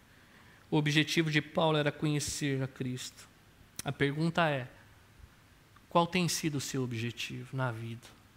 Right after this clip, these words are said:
E eu quero falar para você já a resposta. É aquele onde você gasta o seu tempo, as suas energias, as suas esperanças. Esse tem sido o seu objetivo. E se seu objetivo não tem sido Cristo, eu rogo a Deus nesta manhã que Ele te coloque nesta corrida,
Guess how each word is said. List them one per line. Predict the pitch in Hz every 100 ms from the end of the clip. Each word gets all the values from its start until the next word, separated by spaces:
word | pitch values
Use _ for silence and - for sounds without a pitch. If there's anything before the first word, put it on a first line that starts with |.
| - - - - - - - -
E |
eu | 135
quero | - 143
falar | 135 156 151
para | 147
você | 147 147 -
já | 156
a | 143
resposta. | 151 - - 127 120 - - - - - - - - -
É |
aquele | 135 - 143
onde | 143 143
você | 143 - 151
gasta | 135 135 131 135
o |
seu | - 123 -
tempo, | 165 175 180
as | 156
suas | - 139
energias, | 139 135 123 123 156 170 147
as | 139
suas | 147 139
esperanças. | 139 - 147 127 139 160 - 165 - - - - - - - - - - - - -
Esse | 127 -
tem | 143 139
sido | 139 135
o |
seu | - 131
objetivo. | 123 113 120 - - 127 127 - - - - - -
E | -
se | 151
seu | - 175
objetivo | 185 175 180 - 196
não | 190 180
tem | 180
sido | 170 - 180
Cristo, | - 175 180 165
eu | 175
rogo | 147 160 147
a | 165
Deus | 156 165
nesta | 165 156 -
manhã | 160 165 147 147
que | 147 151
Ele | 151
te | 151 -
coloque | 160 151 147 -
nesta | 151 143 -
corrida, | - 151 127 131 135